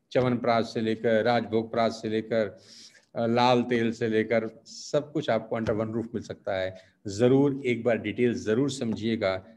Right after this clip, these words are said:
सारे प्रोडक्ट्स की। मेरे पास समय बहुत कम है और मुझे कुछ चीजें कवर करनी है, तो मैं बहुत तेज-तेज भाग रहा हूँ।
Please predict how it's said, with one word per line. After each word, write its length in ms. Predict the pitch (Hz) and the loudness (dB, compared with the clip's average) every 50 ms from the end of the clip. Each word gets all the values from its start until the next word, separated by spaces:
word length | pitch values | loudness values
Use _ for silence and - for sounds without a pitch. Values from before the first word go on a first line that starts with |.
| _ | _
सारे 340 | - - - 110 107 107 101 | -16 -8 -4 -2 -2 -2 -2
प्रोडक्ट्स 400 | 98 - 92 92 92 87 - - | -2 -4 -4 -4 -4 -6 -8 -12
की। 160 | - _ _ _ _ _ _ _ - - _ _ _ _ _ _ _ _ - - _ - | -20 _ _ _ _ _ _ _ -18 -18 _ _ _ _ _ _ _ _ -20 -14 _ -6
मेरे 80 | 113 | -4
पास 140 | 110 127 120 | -2 -2 -2
समय 280 | - - 131 143 160 156 | -2 -2 0 0 2 2
बहुत 300 | 135 131 135 131 135 135 | 2 2 2 2 0 -4
कम 160 | 143 139 143 | -4 -2 0
है 60 | 147 | 2
और 140 | 143 139 120 | 2 2 2
मुझे 180 | 113 113 113 117 | 2 -2 -4 -4
कुछ 200 | 117 123 - - | -6 -8 -6 -6
चीजें 220 | 117 110 120 117 | -4 -4 -4 -4
कवर 200 | - 101 107 113 | -2 -2 -2 -2
करनी 280 | 113 - 117 113 113 117 | -2 -4 -6 -4 -2 -4
है, 80 | 123 | -4
तो 80 | 120 120 | -4 -6
मैं 100 | 107 92 | -6 -4
बहुत 180 | 98 117 131 131 - | -4 -4 -4 -4 -4
तेज-तेज 360 | 127 113 110 113 - 104 95 90 | -4 -4 -4 -4 -6 -8 -8 -6
भाग 200 | 90 87 87 87 | -6 -8 -8 -8
रहा 120 | 90 90 - | -12 -14 -16
हूँ। 60 | - | -20